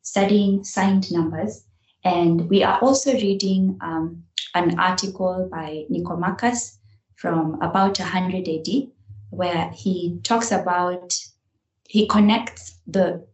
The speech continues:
importance of studying not just numbers, but also, um, the geometry or the space that is around us. And, um,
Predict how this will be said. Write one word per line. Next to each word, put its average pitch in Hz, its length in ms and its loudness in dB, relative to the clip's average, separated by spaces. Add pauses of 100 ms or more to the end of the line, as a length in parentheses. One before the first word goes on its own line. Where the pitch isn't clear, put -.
(100)
importance 208 640 2
of 185 160 2
studying 185 560 0
not 233 260 0
just 190 400 -2
numbers, 170 760 0
but 175 320 -2
also, 247 520 2 (380)
um, 165 300 2
the 180 140 0
geometry 190 840 2
or 160 160 -4
the 160 80 -2
space - 760 -2
that 175 260 -2
is 170 180 -4
around 170 400 2
us. 208 280 -6 (480)
And, 170 560 2
um, 170 480 -2